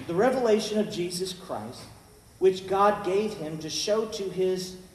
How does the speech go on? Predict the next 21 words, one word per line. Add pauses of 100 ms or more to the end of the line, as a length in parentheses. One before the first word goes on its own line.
(560)
fellow
bondservants (440)
the
things (440)
which
must
take
place. (880)
And
he
sent
and
communicated (380)
it (540)
by
his
angel (800)
to
his
bondservant (300)
John."